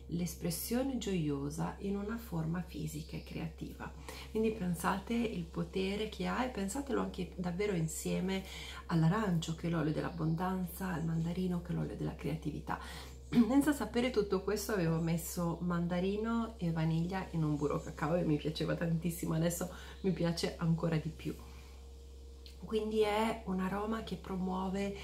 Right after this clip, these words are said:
l'ottimismo, la fiducia, mm, l'abbondanza, la, la speranza anche. Quindi aiuta soprattutto in quei momenti in cui magari, ehm, si è perso un po' così la visione della vita, si pensa che,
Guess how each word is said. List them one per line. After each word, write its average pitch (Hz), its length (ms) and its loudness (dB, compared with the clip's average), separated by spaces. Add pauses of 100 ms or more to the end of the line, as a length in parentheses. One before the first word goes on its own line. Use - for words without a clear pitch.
(220)
l'ottimismo, 180 920 2
la 170 120 2
fiducia, 165 680 0 (180)
mm, 190 100 2 (220)
l'abbondanza, 165 880 -2
la, 156 300 0
la - 160 -4
speranza 156 760 -4
anche. 160 340 -4
Quindi 196 360 -2 (360)
aiuta 226 360 2
soprattutto 233 680 -2
in 220 160 2
quei 190 160 -2
momenti 190 480 -2
in 208 80 -2
cui 190 160 -4
magari, 180 580 2 (320)
ehm, 165 840 4 (340)
si - 180 -6
è 247 40 -4
perso 240 280 -2
un 190 160 -2
po' 196 360 2
così 180 420 0
la 180 120 0
visione 175 460 2
della 165 220 0
vita, 196 300 0
si 165 160 -4
pensa 165 480 -2
che, 160 460 2